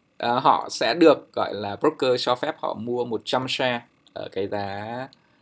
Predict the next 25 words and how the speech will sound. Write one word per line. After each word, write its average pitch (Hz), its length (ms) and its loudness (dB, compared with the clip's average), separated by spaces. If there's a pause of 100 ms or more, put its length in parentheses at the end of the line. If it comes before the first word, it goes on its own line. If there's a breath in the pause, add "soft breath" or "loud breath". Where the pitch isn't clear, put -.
(160 soft breath)
đã 104 140 4
chọn - 200 2
trước, 151 220 0
quy 135 100 0
định 131 160 -2
trước 156 200 -4
trong 120 140 -10
cái 113 180 -2 (120)
option 117 280 -4
này 101 140 -6
là 101 80 -8
một 98 200 -10
trăm 110 280 -8 (220)
hai 113 100 -8
mươi 107 100 -6
đồng. 95 180 -6 (1500 loud breath)
Thì 147 100 4
họ 147 260 4
sẽ - 200 2
vẫn 185 160 6
phải 156 140 0
bỏ 113 280 2
ra 123 120 0
một 110 160 -4
trăm 117 280 -4